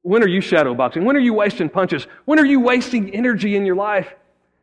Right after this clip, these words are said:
You say, "You know what? This, this activity really isn't getting me down the road spiritually to where God's called me to be." So maybe we need to pull back in some areas, sharpen our focus,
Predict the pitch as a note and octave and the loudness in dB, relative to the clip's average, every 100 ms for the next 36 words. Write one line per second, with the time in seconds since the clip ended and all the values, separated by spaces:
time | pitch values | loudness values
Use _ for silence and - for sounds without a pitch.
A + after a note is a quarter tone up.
0 | _ G3+ F3+ A3 G#3 A#3+ A#3+ A#3+ G3 A#3+ | _ -12 -4 -2 0 0 0 -2 -4 -6
1 | - - _ _ _ - C#4 - - G#3+ | -8 -20 _ _ _ -2 0 0 -2 -2
2 | F#3 - A#3 G3 E3 - _ D3 F#3 C#4+ | -2 -2 0 0 -2 -6 _ -2 2 4
3 | C4 G#3 F#3 G#3 F#3+ E3+ A#3+ E3+ F#3 F#3 | 4 2 2 2 2 0 -2 0 0 2
4 | F#3 F#3 D#3 F#3 D#3+ - G#3 G#3 - D3 | 2 2 2 4 2 0 0 0 2 -2
5 | C#3+ D#3+ D#3+ F3+ F3 - F#3+ F3+ F#3+ F3+ | -2 -2 -2 -2 -4 -2 -2 -2 -4 -4
6 | G3+ E3+ - _ _ _ _ _ _ _ | -6 -8 -16 _ _ _ _ _ _ _
7 | _ _ _ _ _ _ _ C3 C3 C#3 | _ _ _ _ _ _ _ -4 0 0
8 | C#3 C#3 C#3 B2+ D3+ C#3+ D3 C#3+ C#3 A#2+ | -2 -2 -4 -8 -6 -2 -2 -2 -6 -8
9 | B2 A#2+ A#2 G#2 - - - _ _ _ | -6 -4 -6 -10 -20 -20 -20 _ _ _
10 | - - D#3 D3+ D3 B2 A#2 A2+ _ _ | -14 0 2 2 -2 -8 -10 -18 _ _
11 | _ _ _ D3 C3+ - C#3+ B2 C3+ A2+ | _ _ _ -2 -2 0 -2 -2 -8 -14
12 | - - | -16 -20